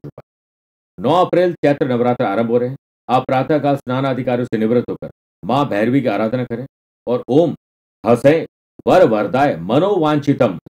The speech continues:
सिद्धये ओम, इस मंत्र की रोज एक माला नौ दिनों तक करिए।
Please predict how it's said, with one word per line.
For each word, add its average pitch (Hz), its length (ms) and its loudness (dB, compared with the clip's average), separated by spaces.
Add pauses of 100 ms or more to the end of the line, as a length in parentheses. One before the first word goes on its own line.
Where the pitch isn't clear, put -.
सिद्धये 120 460 2 (120)
ओम, 127 240 2 (480)
इस 123 100 -4 (120)
मंत्र 147 240 2
की 139 180 0
रोज 135 340 2
एक 120 200 -2
माला 120 220 -2
नौ 107 180 -2
दिनों 101 200 -4
तक 98 140 -6
करिए। 98 220 -6